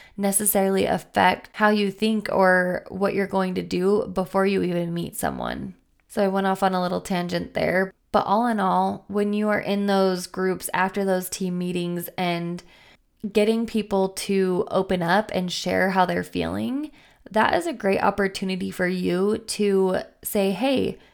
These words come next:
that's a great question. I think we should ask that to our manager," or,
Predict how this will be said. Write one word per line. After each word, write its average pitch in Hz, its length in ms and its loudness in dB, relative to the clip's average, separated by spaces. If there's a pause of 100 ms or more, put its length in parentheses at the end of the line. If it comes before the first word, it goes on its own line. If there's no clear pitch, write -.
that's 277 180 -2
a 370 80 2
great 190 380 2
question. 175 840 -2
I 185 140 0
think 226 180 -4
we 233 80 -2
should 233 220 -4
ask 180 340 0
that 185 340 0
to 190 360 0
our 175 180 -2
manager," 180 640 0
or, 180 360 2